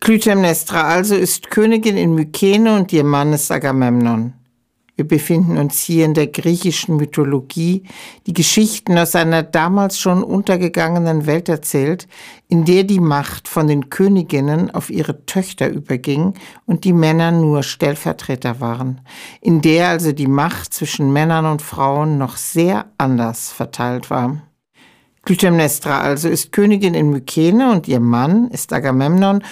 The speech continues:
und sein Bruder ist Menelaos. Und der hat die schönste Frau der Welt geheiratet,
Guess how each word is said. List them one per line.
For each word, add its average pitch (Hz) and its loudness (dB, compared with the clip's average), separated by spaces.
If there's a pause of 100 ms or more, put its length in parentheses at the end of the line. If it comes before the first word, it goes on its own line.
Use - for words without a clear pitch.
(160)
und 151 0
sein 180 2
Bruder 160 0
ist - -4
Menelaos. 127 -2 (500)
Und 131 -4
der 160 2
hat 147 -6
die 170 -6
schönste 135 -4
Frau - -4
der 123 -4
Welt 117 -6
geheiratet, 120 -10